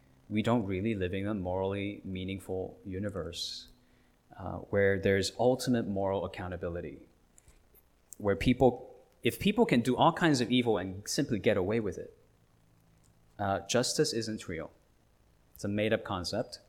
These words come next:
It's a fantasy. It's, it's a made-up concept to make you temporarily feel as though you're living a meaningful moral life, but ultimately you're not. In the absence of God's final judgment,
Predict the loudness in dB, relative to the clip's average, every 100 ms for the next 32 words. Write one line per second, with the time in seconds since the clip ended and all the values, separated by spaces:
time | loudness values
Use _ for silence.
0 | _ _ _ _ -4 -2 -2 0 0 2
1 | 0 -4 -20 -20 _ -4 -4 -4 -8 -8
2 | -8 -4 4 8 8 8 6 6 4 4
3 | 4 -2 0 0 4 6 8 8 8 6
4 | 6 6 2 0 2 4 2 0 0 0
5 | -2 -6 -6 -6 -4 -4 -6 -6 -8 -8
6 | -8 -6 -6 -6 -8 -6 -8 -8 _ -8
7 | -6 -6 -4 -4 -4 -4 -4 -8 -12 _
8 | _ _ _ -4 0 4 4 6 4 4
9 | 4 4 4 2 2 4 2 2 -2